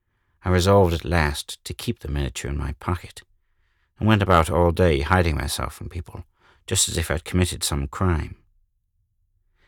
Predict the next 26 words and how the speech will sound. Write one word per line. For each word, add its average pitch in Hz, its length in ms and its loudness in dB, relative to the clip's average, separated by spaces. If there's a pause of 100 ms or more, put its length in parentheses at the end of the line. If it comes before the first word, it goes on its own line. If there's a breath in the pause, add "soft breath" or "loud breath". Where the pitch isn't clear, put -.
(140)
I 113 60 -4
fancied 110 400 2
that 76 160 -6
the - 60 -10
portrait, - 500 0 (120)
from - 160 -10
the 65 80 -8
depth - 320 -2
of - 100 -10
its - 140 -12
prison 98 380 0
of - 160 -2
cloth, - 360 0 (460)
could 87 160 -12
see - 320 2
all 90 160 2
my 92 140 4
actions, 92 680 -4 (560)
and - 100 -4
I 98 120 6
arrived 95 480 4
at 87 100 -16
such - 240 -2
a 78 60 -6
ridiculous 78 580 -4
extremity - 640 -2